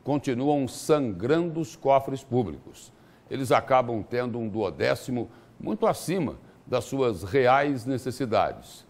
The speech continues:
Isso vale para Tribunal de Contas, Ministério Público, Poder Judiciário e Assembleia Legislativa.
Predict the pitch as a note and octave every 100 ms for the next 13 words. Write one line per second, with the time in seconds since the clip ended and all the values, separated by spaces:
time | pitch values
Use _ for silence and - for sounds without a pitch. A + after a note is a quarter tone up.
0 | _ B2 D3+ - C3 F#2 B2 B2 A#2 G2+
1 | - - A2+ A2+ - A#2 G#2+ G2+ G#2+ B2+
2 | - C3+ C3 A#2+ - G#2 G2 A#2 A2 -
3 | G#2 A2+ G#2+ C#3 D3 C#3 A2 G#2+ G#2+ F2
4 | B2 G2+ A#2 G#2+ A2+ F#2+ - B2 C3 C3
5 | B2+ - - - A#2+ B2 C#3 A#2+ G#2 A2+
6 | A2+ A2 A2 A2 B2+ - D#2+